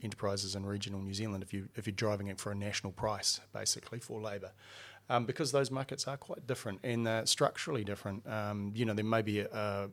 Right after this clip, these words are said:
greater availability or less availability of labour in those markets, which causes different differential pricing, right? There may be lower skills, uh, skills for particular parts of a sector in a particular region because, because they're smaller. Um, they have less, you know, they have less needs,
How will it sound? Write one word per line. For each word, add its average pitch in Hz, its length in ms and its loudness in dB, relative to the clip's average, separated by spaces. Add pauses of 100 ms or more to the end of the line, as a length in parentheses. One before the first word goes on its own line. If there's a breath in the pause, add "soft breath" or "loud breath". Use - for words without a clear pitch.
(180)
greater 107 320 2
availability 104 540 0
or 101 120 0
less 120 260 4
availability 95 560 -4
of 98 100 -6
labour 98 260 -2
in 104 120 -4
those 98 200 -2
markets, 98 360 -6
which - 140 -6
causes 101 300 -4
different 107 300 -4 (120)
differential 110 380 -4
pricing, 120 360 -2
right? 113 160 -4 (340 loud breath)
There 117 100 4
may 123 140 10
be 123 140 6
lower 110 240 8
skills, 117 540 4 (180)
uh, 101 340 0
skills 104 540 2 (240 loud breath)
for - 120 0
particular 120 440 0
parts - 420 0
of 120 60 -4
a 113 60 0
sector 101 520 0
in 107 80 -2
a 101 40 -4
particular 110 400 -6
region 104 340 -2
because, 101 440 0 (380 loud breath)
because 110 220 0
they're 98 100 -4
smaller. 139 420 2 (240)
Um, 104 440 -2
they 110 80 0
have 104 160 0
less, 101 320 0
you - 60 -4
know, 95 120 -4 (400)
they 156 200 -14
have 101 120 -8
less 104 240 -4
needs, 113 380 0